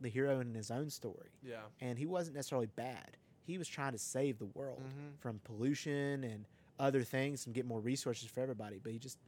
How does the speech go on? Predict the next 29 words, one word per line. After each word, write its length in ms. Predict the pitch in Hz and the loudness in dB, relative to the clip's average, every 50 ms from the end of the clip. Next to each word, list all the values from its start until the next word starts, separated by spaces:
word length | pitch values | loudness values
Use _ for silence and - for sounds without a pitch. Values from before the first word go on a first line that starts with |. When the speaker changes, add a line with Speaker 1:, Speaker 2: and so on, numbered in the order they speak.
| - | -8
Speaker 1:
went 120 | 311 285 269 | -6 -4 0
about 280 | 214 208 185 175 165 | 4 6 6 8 6
it 80 | 160 147 | 6 4
in 160 | 143 131 127 - - - - - - | 0 -4 -8 -10 -14 -20 -16 -8 -2
a 40 | 262 | 6
little 240 | 247 233 220 202 | 10 10 10 10
bit 100 | 151 139 | 8 4
of 60 | 127 110 | 2 2
a 40 | |
crazy 360 | 104 - - 98 - - - - | -2 -6 -6 -6 -6 -8 -12 -14
way. 140 | - - - - - - 123 123 | -14 -14 -14 -14 -16 -14 -12 -8
Speaker 2:
Yeah. 180 | 120 113 113 110 | -6 -6 -6 -2
Speaker 1:
But 80 | 123 123 | 4 6
that's 200 | 127 123 - - | 6 6 6 6
why 120 | 135 127 | 4 4
Thanos 340 | - - 117 113 110 110 101 | 4 4 0 0 0 0 -2
deserves 340 | - 110 110 104 101 98 - | -2 -4 -4 -4 -4 -4 -8
number 160 | 110 107 - | -10 -10 -10
Speaker 2:
Okay. 100 | - - | -10 -10
Speaker 1:
one. 80 | - 104 101 113 120 - - - - - - - - | -10 -12 -12 -14 -16 -18 -20 -20 -20 -20 -20 -20 -16
Speaker 2:
I 40 | - | -12
mean, 100 | 123 123 | -12 -10
clearly, 400 | 120 - - 139 127 127 127 120 | -10 -10 -8 -6 -4 -4 -2 -4
I 60 | 113 | -4
think 220 | 113 - 123 113 110 | -6 -8 -10 -12 -12
it's 140 | 117 110 - 110 | -12 -12 -10 -8
obvious 360 | 110 110 110 110 113 107 - | -6 -6 -6 -6 -8 -8 -6
that 200 | 117 107 87 90 | -6 -6 -6 -6
Malekith 540 | 110 110 113 113 120 127 - - 147 139 | -6 -4 -4 -2 -2 -4 -4 -4 -4 -4